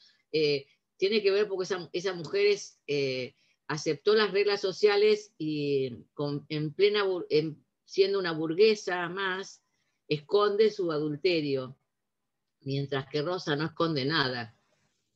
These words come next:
no tiene ningún problema, y tampoco esconde la infidelidad que ejerce cuando está casada con Unrat. Ella, ella tiene sexo con otros hombres y se deja seducir, e incluso intenta seducirlo a Loman,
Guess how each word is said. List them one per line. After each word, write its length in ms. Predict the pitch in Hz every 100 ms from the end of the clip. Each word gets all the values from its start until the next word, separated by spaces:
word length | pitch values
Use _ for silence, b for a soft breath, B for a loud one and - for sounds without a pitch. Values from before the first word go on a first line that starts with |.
| _ _
no 260 | 151 165 160
tiene 180 | 175 160
ningún 280 | 156 180
problema, 580 | 165 151 170 143 123 113 -
y 180 | 151
tampoco 480 | 151 156 156 247 233
esconde 460 | 208 - 233 220 220
la 80 | 175
infidelidad 760 | 156 160 156 156 202 190 151
que 140 | 139
ejerce 640 | 113 - 147 135 - 107 107
cuando 240 | 123 120
está 240 | 120 147 143
casada 480 | 139 139 147 139 123
con 140 | 120
Unrat. 460 | 98 127 117 110 - _ _ _ _ _ _ _ _
Ella, 320 | - 160 160 - -
ella 260 | 156 160
tiene 360 | 147 160 151 147
sexo 500 | - 214 214 214 185
con 160 | 151
otros 400 | 160 160 156 -
hombres 720 | 147 196 208 202 196 202 - _ _ _ _ -
y 240 | 151 143
se 180 | 139 139
deja 320 | 170 170 170
seducir, 760 | 151 139 135 - 202 202 208 -
e 80 | 147
incluso 500 | 143 143 185 190 180
intenta 640 | 156 175 180 185 170 151
seducirlo 560 | 156 139 139 185 170
a 60 | 143
Loman, 540 | 175 196 160 147 170